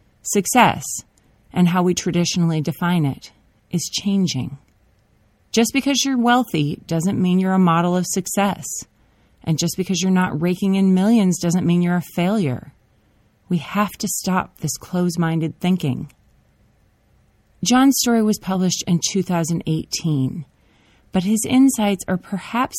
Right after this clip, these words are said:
even more relevant today. In the covid nineteen economy, most of us have lost something. Some of us have lost almost everything. Our secret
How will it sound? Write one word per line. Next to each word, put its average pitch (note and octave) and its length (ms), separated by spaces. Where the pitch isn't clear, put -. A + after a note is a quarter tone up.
even G3+ 360
more F3+ 340
relevant D3+ 480
today. C#3+ 600
In G3 100
the G3 80
covid G#3+ 440
nineteen G#3 600
economy, F3 800
most F3 460
of D#3+ 100
us D3+ 180
have D3+ 140
lost C#3+ 320
something. B2+ 500
Some F3 140
of A3+ 120
us E3+ 180
have D3+ 120
lost D#3+ 320
almost D3+ 300
everything. D3+ 600
Our F3+ 140
secret A3+ 640